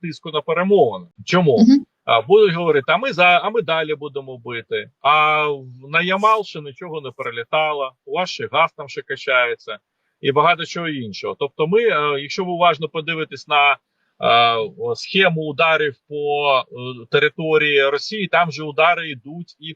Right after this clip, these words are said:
Speaker 1: по нафтогонах. Нафтогони по компресорах, тому що росіяни їх відновити, ну, точно не можуть, тому що це дуже важко зробити, бо вони всі імпортні зазвичай. І, а, а що таке,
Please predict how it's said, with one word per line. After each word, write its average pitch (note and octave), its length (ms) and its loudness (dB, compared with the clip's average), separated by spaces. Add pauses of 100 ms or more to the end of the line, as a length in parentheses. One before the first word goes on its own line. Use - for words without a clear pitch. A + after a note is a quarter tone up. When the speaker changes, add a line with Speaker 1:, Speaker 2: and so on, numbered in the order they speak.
(100)
Speaker 1:
по D#3 420 2 (360)
нафтогонах. C#3+ 680 -2 (880)
Нафтогони E3+ 680 0
по - 120 -12
компресорах, D3 680 -4
тому C#3+ 200 -10
що D3 160 0
росіяни D#3+ 460 0
їх A#2 120 -6
відновити, D3 560 -2
ну, D3 180 -6
точно C3+ 360 -2
не A2 100 -8
можуть, F#2+ 420 -10
тому A#2 200 -4
що C#3 160 0
це C#3+ 160 -2
дуже C#3 220 -2
важко C#3 320 2
зробити, C#3 460 0
бо B2+ 120 -8
вони C3+ 240 -4
всі C3+ 320 -4
імпортні G#2+ 440 -2
зазвичай. F#2+ 580 -10 (600)
І, D#3+ 260 2
а, D#3 320 4
а C#3 300 2
що G#3 140 -2
таке, F3+ 360 -4